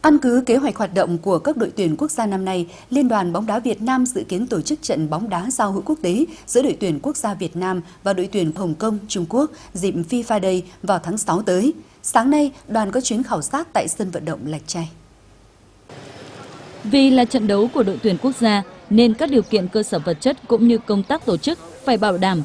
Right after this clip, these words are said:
Speaker 2: theo tiêu chuẩn của Liên đoàn bóng đá châu Á A F C. Đây cũng là dịp người dân thành phố được theo dõi trực tiếp trận đấu có chất lượng,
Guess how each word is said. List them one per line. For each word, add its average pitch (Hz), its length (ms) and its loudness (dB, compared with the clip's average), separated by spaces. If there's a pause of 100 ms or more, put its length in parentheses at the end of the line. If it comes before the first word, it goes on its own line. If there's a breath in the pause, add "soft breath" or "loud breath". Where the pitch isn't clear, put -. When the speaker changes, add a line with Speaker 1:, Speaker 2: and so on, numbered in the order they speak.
Speaker 2:
theo 277 120 0
tiêu 294 160 -2
chuẩn 202 280 0
của 160 140 0
Liên 196 200 2
đoàn 175 240 -2
bóng 180 180 -2
đá 175 140 -2
châu 208 200 0
Á 170 280 0
A 196 140 0
F 220 420 4
C. - 40 -8 (640 loud breath)
Đây 240 200 8
cũng 233 220 4
là 269 140 2
dịp 190 260 2 (240)
người 247 200 10
dân 330 220 2
thành 202 180 0
phố 185 280 0
được 226 320 2
theo 208 160 0
dõi 196 200 0
trực 262 260 -2
tiếp 339 180 -2
trận - 180 -2
đấu 180 260 4
có 180 100 2
chất 320 220 -2
lượng, 254 180 4